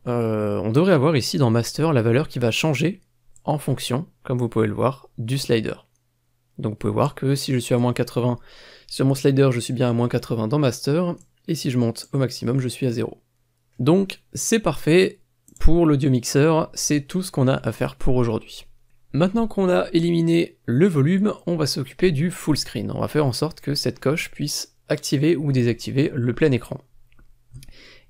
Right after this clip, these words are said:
Et c'est quelque chose qui va être très rapide à faire et très simple. On va ajouter encore une fois une nouvelle méthode pour cet élément,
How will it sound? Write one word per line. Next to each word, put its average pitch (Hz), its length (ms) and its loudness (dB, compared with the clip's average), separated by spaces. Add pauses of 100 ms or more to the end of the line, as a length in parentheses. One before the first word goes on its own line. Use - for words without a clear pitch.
(140)
Et 190 80 6
c'est 185 120 0
quelque 127 100 2
chose 175 140 -4
qui 139 100 -4
va 131 60 4
être 147 100 0
très - 160 -2
rapide 131 260 2
à 117 60 6
faire 135 380 2
et - 60 -8
très - 200 -4
simple. 139 420 -2
On 110 120 -4
va 117 100 2
ajouter 127 380 0
encore 127 260 -2
une 113 80 -2
fois 127 180 -2
une 113 120 -2
nouvelle 120 220 0
méthode 180 300 -2
pour - 200 -8
cet - 160 -6
élément, 113 240 -2